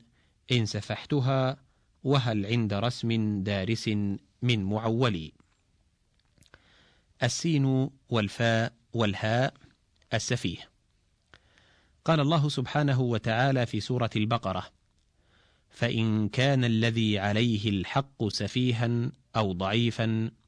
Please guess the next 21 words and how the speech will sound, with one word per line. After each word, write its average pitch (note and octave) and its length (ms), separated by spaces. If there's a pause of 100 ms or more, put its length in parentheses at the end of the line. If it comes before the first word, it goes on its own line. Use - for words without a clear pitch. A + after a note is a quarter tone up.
(600)
أو A2+ 200
لا A#2 160
يستطيع B2+ 800
أن A#2 60
يمل A2 760
هو C3+ 400 (400)
فليملل A2 960
وليه G#2 540
بالعدل". G#2+ 600 (1200)
قال E3 160
ابن A#2 160
وهب: A2+ 300 (600)
"أخبرني B2+ 600
يونس B2 480 (560)
أنه A#2+ 400
سأل C3+ 320
ربيعة: A2+ 560 (640)
'ما D3+ 180
صفة B2+ 320
السفيه؟' G2+ 560 (720)
فقال: D3 680